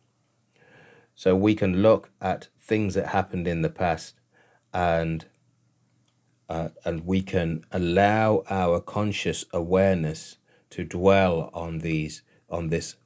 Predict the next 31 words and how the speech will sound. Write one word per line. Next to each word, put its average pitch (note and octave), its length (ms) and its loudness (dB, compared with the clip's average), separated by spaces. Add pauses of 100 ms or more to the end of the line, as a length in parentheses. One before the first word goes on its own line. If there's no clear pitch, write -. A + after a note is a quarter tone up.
mindset, F2+ 920 0
this D#2+ 240 -8
mental E2 800 -2
sort - 300 -8
of - 140 -20
picture, E2 440 -4
this D2+ 280 -10
image F2+ 480 -4 (280)
of D#2+ 300 -4
yesterday, D#2+ 840 -4
of D2+ 260 -10
the - 80 -12
past. - 560 -10 (640)
And E2 360 -4 (120)
in G#2+ 300 0
this F#2 340 -2
experience, D#2+ 1000 -2 (720)
if G#2 180 0
it's D#2 200 -2
a, D#2 260 -4
a D2 160 -6
sad G2 560 0
experience F#2 640 -2
from G2 160 -2
the F#2+ 60 0
past, G2+ 340 -2
if D2+ 120 -6
it's - 160 -10
a D#2+ 80 -12
happy F2 280 -4
experience, F#2 800 -4